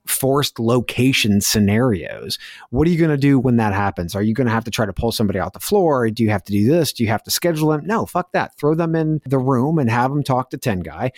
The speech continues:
Or if they're coming online to be able to go through the process,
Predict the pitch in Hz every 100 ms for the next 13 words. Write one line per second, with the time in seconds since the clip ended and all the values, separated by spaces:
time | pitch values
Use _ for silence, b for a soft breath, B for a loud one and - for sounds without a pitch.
0 | - 269 233 135 147 226 247 - 139 -
1 | 147 - 160 151 - 143 147 147 139 120
2 | 131 160 135 92 101 131 - 127 127 120
3 | 104 107 101 98 92 - 80 78 - 85
4 | 127